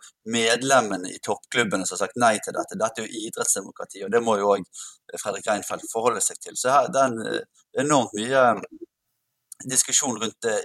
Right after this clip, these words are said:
i Sverige, som har egentlig gått over fra å være en litt sånn var diskusjon til å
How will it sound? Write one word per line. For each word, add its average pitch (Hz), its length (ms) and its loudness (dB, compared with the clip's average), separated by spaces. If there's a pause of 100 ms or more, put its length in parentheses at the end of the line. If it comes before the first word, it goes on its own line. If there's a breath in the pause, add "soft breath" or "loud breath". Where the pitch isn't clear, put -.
i 101 240 -10 (260 loud breath)
Sverige, 110 400 4
som 110 140 -4
har 113 80 4
egentlig 131 240 2
gått 135 160 -2
over 135 240 8
fra 107 300 4
å - 20 0
være 120 220 4
en 123 80 -2
litt 131 120 -2
sånn 113 220 0
var 120 220 6
diskusjon 151 500 -4
til 120 160 -6
å 120 80 4